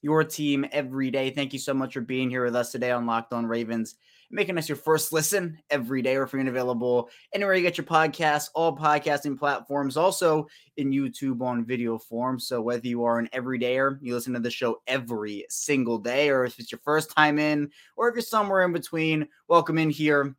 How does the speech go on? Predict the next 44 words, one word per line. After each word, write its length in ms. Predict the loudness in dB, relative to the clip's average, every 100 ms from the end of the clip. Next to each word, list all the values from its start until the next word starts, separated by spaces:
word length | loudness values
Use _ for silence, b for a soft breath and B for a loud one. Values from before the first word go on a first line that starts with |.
| _
or 260 | 2 4 4
welcome 380 | 2 2 0 -2
back 200 | -2 -6
to 120 | -10
the 120 | -10
show, 400 | -4 0 0 -2 -14 b b b 0
as 420 | 4 6 4 2
we 120 | 0
have 340 | 4 4 2 0
Ravens 300 | 0 0 -2
content 440 | 0 0 -2 -6
five 380 | -2 2 2 0
days 220 | -2 -2
per 220 | -4 -8
week 300 | -2 -2 -2 -8 _ _ _
on 220 | 2 4
this 160 | 2 -2
channel 460 | -2 0 0 -2 0
or 200 | 0 2
in 100 | 0
audio 280 | 0 -2
form 280 | -4 -6 -6
if 100 | -8
you're 100 | -6
there 200 | -2 -2
as 120 | -2
well. 140 | -2 -2
It's 80 | -4
the 60 |
same 260 | -4 -2 -2
show, 200 | -2 0
both 220 | 0 0
audio 300 | -2 -2 -2
and 100 | -2
video. 260 | -2 -2 -2
You're 140 | -2
not 220 | -2 -2
missing 260 | -4 -4 0
out 240 | 0 0 -6 _ _
on 160 | -6 -4
anything, 560 | -2 -2 -2 -2 0
no 80 | 0
matter 300 | -2 -2 -4
where 460 | -2 0 2 0